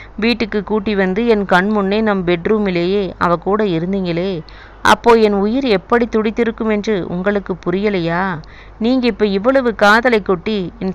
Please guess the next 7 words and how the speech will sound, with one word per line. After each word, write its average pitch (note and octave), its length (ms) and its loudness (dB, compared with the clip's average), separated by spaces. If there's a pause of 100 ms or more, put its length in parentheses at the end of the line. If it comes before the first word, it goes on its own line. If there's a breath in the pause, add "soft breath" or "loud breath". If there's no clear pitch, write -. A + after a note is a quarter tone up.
சந்தோஷத்துக்காக G3+ 1000 0 (300)
இந்த F#3 120 0 (140)
உலகையே F#3+ 440 -2 (120)
என் E3+ 180 -6
காலடியில் E3+ 680 0
கொண்டு F#3 300 -2
வந்து F3 200 -4